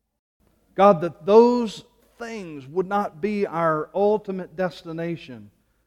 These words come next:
but that our eyes would be so fixed on Jesus that all we see is Him.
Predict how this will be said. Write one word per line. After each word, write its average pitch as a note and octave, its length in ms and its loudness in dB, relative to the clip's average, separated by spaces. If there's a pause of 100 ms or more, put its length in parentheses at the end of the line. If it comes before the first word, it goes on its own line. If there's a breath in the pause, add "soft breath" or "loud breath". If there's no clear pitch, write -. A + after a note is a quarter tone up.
(220)
but B2+ 140 -18
that D3+ 120 -4
our D#3 120 -8
eyes F3 380 -4
would D3+ 180 -10
be D3+ 160 -8
so E3+ 240 -10
fixed - 380 -16
on E3+ 200 -10
Jesus B2+ 500 -14
that A#2+ 180 -20
all F3 400 2
we F3+ 160 -12
see A#2 480 -16 (440)
is A2 140 -20
Him. G2 340 -20